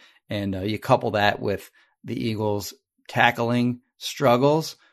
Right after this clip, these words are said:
uh, week one. They can't have those in this game. Um, those guys are gonna get, like, they're gonna get theirs. They're gonna get their catches, but you have to make sure that they go to the ground quickly after they make catches,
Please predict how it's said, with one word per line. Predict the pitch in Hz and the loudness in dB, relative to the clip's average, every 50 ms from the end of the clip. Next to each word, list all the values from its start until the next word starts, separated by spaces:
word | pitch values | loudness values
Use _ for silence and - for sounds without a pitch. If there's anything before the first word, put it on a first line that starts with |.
| _ _ - | _ _ -8
uh, | - 127 127 127 127 127 131 | -2 0 2 2 2 0 0
week | 135 131 135 127 127 | 0 0 0 0 0
one. | 127 135 135 135 131 131 | 2 2 4 4 2 2
They | 123 120 113 | 0 -2 -2
can't | - - 135 123 110 | 2 2 2 4 4
have | 110 110 113 107 | 4 2 2 2
those | 101 104 101 98 92 110 | 2 0 0 -2 -4 -4
in | 104 | -6
this | 101 98 - | -6 -6 -6
game. | - 117 107 104 101 95 92 - _ _ _ _ _ - | -6 -4 -4 -4 -4 -6 -8 -12 _ _ _ _ _ -10
Um, | - 98 98 95 95 90 90 - | -8 -6 -6 -6 -6 -8 -4 2
those | - 156 151 139 | 2 4 6 8
guys | 160 147 127 | 6 6 6
are | 131 | 4
gonna | 120 120 113 | 2 2 2
get, | 104 110 117 - - | 0 0 -2 -2 -2
like, | 107 98 | -4 0
they're | - 135 127 | 2 2 4
gonna | 127 123 120 | 4 2 2
get | - 117 113 - | 2 0 0 2
theirs. | - 139 143 147 135 | 4 4 4 4 0
They're | 123 113 | -2 -4
gonna | 107 107 104 | -4 -2 -4
get | 107 113 | -4 -2
their | 104 113 101 | -2 -4 -2
catches, | - - 113 113 - 143 139 139 - - - - _ _ _ | 0 0 0 2 0 -2 -4 -4 -8 -14 -20 -20 _ _ _
but | - 123 117 | 0 0 0
you | - 107 | 2 2
have | 117 117 - | 0 0 2
to | 113 | -2
make | 110 104 - | -2 -2 -2
sure | - - 120 110 | -2 0 0 0
that | 104 104 101 104 - _ | 0 0 -2 -2 -4 _
they | - 117 120 117 107 | -6 -2 0 0 2
go | 92 117 113 | 2 2 2
to | 110 | 2
the | 110 | 2
ground | 98 110 107 104 - - | 2 0 0 0 0 2
quickly | - 123 117 - - 110 107 104 104 98 - | 2 2 2 2 2 0 0 0 -2 -2 -2
after | 104 104 98 - 113 | -2 -2 -2 -2 -4
they | 98 101 | -4 -2
make | 98 98 98 92 | -2 -2 -2 -2
catches, | - 104 104 92 - 101 95 92 - | -2 -2 -2 -2 -4 -6 -8 -8 -12